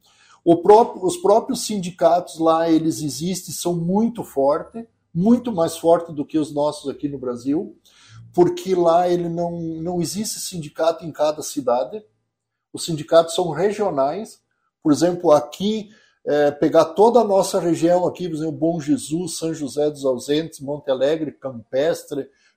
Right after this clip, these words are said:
Pinhal, Esmeralda, seria só um sindicato em Vacaria. Então, eh, se fortaleceu os sindicatos, né? E o sindicato tem um papel fundamental nas negociações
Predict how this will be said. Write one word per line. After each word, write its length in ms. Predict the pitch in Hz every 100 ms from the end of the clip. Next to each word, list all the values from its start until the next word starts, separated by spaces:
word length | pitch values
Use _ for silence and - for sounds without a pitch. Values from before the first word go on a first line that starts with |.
| _
Pinhal, 460 | 143 143 147 170 180
Esmeralda, 520 | 156 147 139 156 170
seria 280 | - 151 156
só 260 | - 175
um 40 | 190
sindicato 580 | - 147 - 139 143 143
em 40 |
Vacaria. 560 | 120 120 117 113 135 190 - - _ _ _
Então, 400 | 143 143 123 120
eh, 220 | 120 123
se 180 | - 156
fortaleceu 840 | - 175 175 165 156 - 156 185
os 100 | 208
sindicatos, 640 | - 139 120 123 131 - 190
né? 180 | 120 139 _ _ _ _ _ -
E 80 |
o 40 | 175
sindicato 600 | - 175 175 226 180 220
tem 180 | - 196
um 120 | 190
papel 420 | 185 - 185 185
fundamental 1120 | - - 262 269 233 202 190 170 - 156 185 190
nas 280 | 180 185
negociações 1160 | 180 175 156 160 - 156 143 - 175 214 240 -